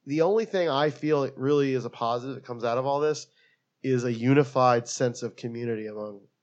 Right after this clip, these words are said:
all of us. And I get pissed off when I see little tweets from politicians that seem to start already chipping away at that and, and doing things to try to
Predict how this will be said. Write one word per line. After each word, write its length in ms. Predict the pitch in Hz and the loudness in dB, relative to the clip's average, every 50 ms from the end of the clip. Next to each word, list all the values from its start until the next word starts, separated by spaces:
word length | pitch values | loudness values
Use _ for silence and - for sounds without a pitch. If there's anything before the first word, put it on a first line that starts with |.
| _ | _
all 280 | - 123 127 123 104 110 | -2 -2 0 0 -2 -4
of 80 | - 55 | -10 -14
us. 320 | 57 - - - - - _ _ _ _ _ _ _ _ _ _ _ _ _ _ | -16 -14 -16 -20 -20 -20 _ _ _ _ _ _ _ _ _ _ _ _ _ _
And 520 | 131 113 107 107 107 104 104 101 104 110 - - | -4 -2 0 0 0 -2 -2 -4 -8 -8 -8 -6
I 600 | - 127 123 123 123 120 120 120 117 113 104 - _ _ _ _ _ _ _ _ _ _ _ _ | -2 0 2 2 2 2 2 0 -4 -6 -12 -16 _ _ _ _ _ _ _ _ _ _ _ _
get 220 | - 135 117 - | -6 -6 -4 -4
pissed 320 | - 156 147 127 - - 147 | -4 -4 -4 -4 -2 2 6
off 420 | 151 185 185 170 151 143 131 - | 8 8 8 8 8 6 4 2
when 80 | 143 135 | 0 0
I 120 | 131 131 | 0 0
see 260 | 123 131 139 131 127 | 0 -2 -2 -2 -2
little 460 | 123 127 127 123 117 113 110 110 - _ _ _ | -2 0 0 0 0 -2 -4 -8 -12 _ _ _
tweets 280 | - 139 135 135 135 - | -6 -4 -2 -2 -2 -4
from 160 | - 117 110 | -10 -12 -4
politicians 760 | - 127 123 117 110 - - 156 143 127 - 120 113 110 110 107 | 0 0 0 0 0 0 -2 -2 -2 -2 -4 -8 -8 -8 -10 -12
that 120 | 107 - | -12 -12
seem 300 | - - 131 123 120 117 | -8 -8 -6 -6 -6 -8
to 120 | - 104 98 | -12 -14 -8
start 280 | - 123 113 110 - - | -4 -2 -2 -2 -2 -2
already 260 | 120 120 117 107 104 | -2 0 0 -2 -4
chipping 320 | - - 143 - - 117 | -6 -6 -6 -6 -6 -8
away 240 | 110 107 127 139 135 | -6 -4 -4 -2 -2
at 120 | 127 131 127 | -4 -6 -10
that 300 | 101 98 101 92 - - _ _ _ _ _ _ _ _ | -10 -10 -10 -10 -12 -14 _ _ _ _ _ _ _ _
and, 320 | - 107 107 104 101 95 - _ _ _ _ | -10 -10 -10 -10 -12 -16 -20 _ _ _ _
and 180 | - 117 117 110 | -10 -10 -6 2
doing 320 | 131 147 156 156 147 139 | 4 6 6 6 4 2
things 420 | 127 - - 123 123 120 120 113 - | -2 -2 -2 -2 0 -2 -4 -8 -10
to 100 | - 120 | -10 -8
try 260 | - - 120 117 110 | -2 2 2 2 4
to 160 | 110 107 104 | 2 0 0